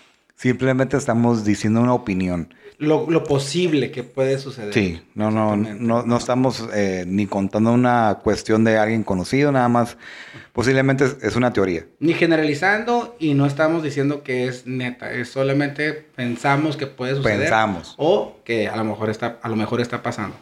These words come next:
Speaker 2: Este, otro de los temas de que estamos queriendo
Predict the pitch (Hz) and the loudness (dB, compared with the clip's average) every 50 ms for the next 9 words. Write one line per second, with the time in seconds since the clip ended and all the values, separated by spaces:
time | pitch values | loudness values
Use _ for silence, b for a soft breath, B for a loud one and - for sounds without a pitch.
0 | _ _ B B B B B B B B B - 127 127 127 127 - - - 135 | _ _ B B B B B B B B B 2 4 6 4 4 2 -2 0 0
1 | 127 123 123 123 120 - - _ _ _ - 147 151 151 151 - 190 185 180 165 | 0 2 0 -2 -4 -8 -14 _ _ _ -8 -2 -2 0 2 2 4 4 4 4
2 | 147 139 143 160 156 165 175 165 160 156 139 127 123 - - - 147 127 123 127 | 2 2 2 0 0 2 0 0 2 0 0 0 -2 -4 -6 -4 -4 -4 -4 -4
3 | - - - 147 139 139 - 151 151 165 160 - - 147 143 143 147 165 156 135 | -8 -10 -10 -8 -8 -4 0 0 0 0 -2 -2 -2 0 0 2 2 2 0 0
4 | 123 - 110 - | -2 -6 -10 -14